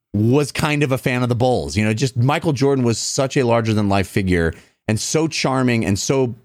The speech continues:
ubiquitous and pervasive in culture. I, I, you know,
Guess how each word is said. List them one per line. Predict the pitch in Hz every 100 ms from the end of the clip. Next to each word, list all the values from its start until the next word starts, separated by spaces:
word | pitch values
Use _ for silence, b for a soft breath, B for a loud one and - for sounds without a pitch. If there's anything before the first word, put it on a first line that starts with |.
| _ _ _
ubiquitous | 110 110 92 147 139 135 110 -
and | 92
pervasive | 117 101 117 - 95
in | 87
culture. | - 135 139 - 80 78 B B B _ _ _ _ -
I, |
I, | 123 139 135
you | 143
know, | 143